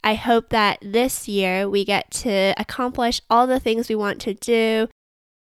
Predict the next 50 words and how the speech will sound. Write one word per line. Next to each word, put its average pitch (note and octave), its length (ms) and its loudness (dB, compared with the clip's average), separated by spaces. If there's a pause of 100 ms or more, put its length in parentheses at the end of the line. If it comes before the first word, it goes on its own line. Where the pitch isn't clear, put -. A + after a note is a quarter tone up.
(160)
I G#3 120 0
hope - 360 -4
that F#3+ 260 -2
overall G3+ 760 2
this G#3+ 280 -4
year G3 160 -2
goes F3+ 260 -2
a F3+ 40 -4
lot E3+ 260 -4
smoother D4 560 -2
than C4+ 200 -2
last C4 440 -2
<laughs> - 40 -12
year, A#3 240 2
because F#3+ 360 -4
I F#3 140 -2
know F#3 480 -4
that F3 340 -2
we G3 120 -6
could - 160 -8 (120)
all A3+ 220 4
use G#3 320 2
some F#3 300 -4
stability G3+ 840 0
and F3 460 -6
some E3+ 140 -8
good E3+ 180 -6
news. A3 540 0 (920)
And G3+ 600 2
yeah, E4 240 2
and A3 120 0
I, A3 140 0
overall, A#3+ 460 4
I A3+ 100 2
hope A#3 240 -2
that G#3+ 240 2
over G#3+ 240 0
the A3 140 0
holidays G3+ 720 0
you G3 80 -2
were G3 160 -4
able G3 260 -4
to - 160 -6
spend A#3 380 -4
some A#3+ 160 -2
time A3 400 -2
with A#3 180 0
your G#3+ 140 -4
loved G3 280 -6
ones, B3 520 -2